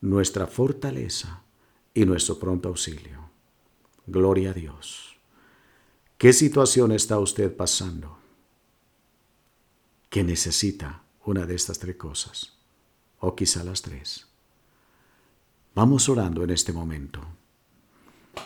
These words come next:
Y yo quiero invitarle, si usted tiene un problema, una necesidad o algo con lo que está usted lidiando, está batallando ahorita, necesita ese amparo de Dios.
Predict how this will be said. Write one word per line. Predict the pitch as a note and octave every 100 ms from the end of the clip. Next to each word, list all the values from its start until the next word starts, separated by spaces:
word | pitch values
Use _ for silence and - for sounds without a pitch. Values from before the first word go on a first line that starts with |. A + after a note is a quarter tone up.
| - - _ _ _
Y | G#2
yo | G#2+
quiero | A#2+ C#3
invitarle, | C3 B2 G2+ D#2+ D#2+
si | -
usted | F#2+ G#2+
tiene | A2 A2+
un | A2
problema, | G#2+ F2+ F#2+ F2+ F2+
una | F#2 F#2
necesidad | F2+ - - F2+ D#2 E2
o | G2
algo | B2+ C#3 -
con | C3
lo | A#2
que | A2+
está | - A2+
usted | G#2+ - A2
lidiando, | G#2 G2+ F2+ D#2 D2+
está | - G#2
batallando | A2 G#2+ G2 G#2 G2+ F#2+
ahorita, | E2+ D#2 C2+ D#2+ _ _ _ _ _ _ _ _ _ _ _ _ _ _ _ _ _ _ _ _ -
necesita | G#2+ A2 A#2 A2+ C#3 A#2 - - - _ _ _ _ _ _ _ _ _ _ -
ese | - -
amparo | A#2 A2 A2 G#2 G#2 F#2
de | F#2
Dios. | D#2+ C2 - -